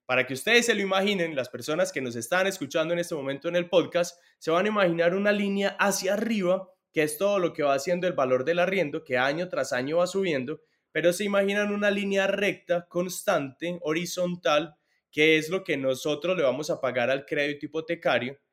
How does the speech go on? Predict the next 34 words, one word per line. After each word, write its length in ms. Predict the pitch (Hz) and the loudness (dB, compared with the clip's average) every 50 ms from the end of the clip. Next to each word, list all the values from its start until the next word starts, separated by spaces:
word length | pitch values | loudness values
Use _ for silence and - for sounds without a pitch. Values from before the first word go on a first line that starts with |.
| _ _ _ _ - | _ _ _ _ -6
Entonces, 680 | 117 123 131 - 202 220 214 196 - 135 113 - - - | -6 -6 -2 -2 0 0 0 0 -2 -4 -6 -8 -8 -4
la 160 | 127 131 131 | 0 2 2
diferencia 640 | 135 135 131 135 143 147 170 165 143 123 - - 110 | 2 2 0 0 0 2 2 0 0 -4 -6 -8 -8
entre 260 | 107 104 - - 139 143 | -8 -8 -6 -4 -2 -2
esa 280 | 143 - 208 202 - | 0 -2 -4 -4 -2
curva 340 | - 240 240 202 - 202 220 | 0 0 2 2 4 4 4
de 140 | 196 170 156 | 4 6 4
arriba 520 | 151 160 170 190 170 139 123 113 110 - _ _ _ _ _ | 4 2 2 0 2 0 0 -2 -4 -8 _ _ _ _ _
y 80 | 120 123 | -6 -2
la 140 | 120 117 | 0 0
línea 280 | 123 147 180 208 214 226 | 0 0 -2 -2 0 0
horizontal 760 | 233 226 214 202 - 202 196 190 - 190 175 170 180 175 - _ _ _ | 0 -2 -2 -4 -4 -6 -6 -2 0 2 2 2 0 -4 -10 _ _ _
es 220 | _ 117 117 - - | _ -12 -12 -2 2
toda 180 | 175 175 175 | 4 4 4
la 80 | 165 143 | 4 2
utilidad 540 | 135 135 - 143 135 127 127 127 127 131 131 | 0 -2 -4 -6 -4 0 2 2 2 2 0
que 100 | - 170 | -2 -4
nos 160 | 165 139 123 | -4 -4 -6
empieza 420 | 135 120 117 117 131 127 127 156 | -8 -8 -8 -4 -6 -4 -4 -6
a 60 | 151 - | -6 -2
quedar 320 | 160 147 147 147 143 - | 0 0 0 0 0 -2
para 220 | 147 127 120 117 | -2 -2 -2 -2
comprarnos 640 | - 127 120 113 123 123 120 120 120 131 131 - - - | -4 -8 -10 -6 -4 -2 -2 -2 -2 -4 -6 -8 -6 0
otro 340 | 143 135 127 127 143 131 | 2 2 2 2 0 -4
apartamento. 760 | 120 117 117 107 104 - 107 107 107 104 98 - _ _ _ _ _ _ _ _ _ _ _ _ _ _ _ _ _ _ _ _ _ _ | -4 -4 -6 -8 -8 -8 -8 -6 -6 -6 -8 -8 _ _ _ _ _ _ _ _ _ _ _ _ _ _ _ _ _ _ _ _ _ _
Acá 480 | 165 185 185 226 214 214 208 - - - | 0 2 4 4 4 2 0 -4 -12 -10
es 140 | - 127 131 | -10 -8 2
donde 340 | 147 175 180 165 139 123 120 | 2 2 4 4 0 -2 0
yo 160 | 120 160 170 | 2 4 4
les 180 | 190 190 185 - | 4 2 -4 -4
cuento 580 | - 165 143 139 - 151 156 165 160 160 - _ - | -4 -4 -4 -4 -6 -6 -8 -8 -8 -10 -16 _ -4
a 300 | 120 123 123 - - - | -2 -2 -2 -2 -6 -12
nuestros 520 | - 123 135 156 175 170 - - 170 170 185 | -10 -6 0 0 0 0 0 -4 -4 -2 -2
aliados 640 | 190 185 175 156 135 131 151 160 - - - _ | 0 0 2 2 2 2 0 -2 -6 -14 -18 _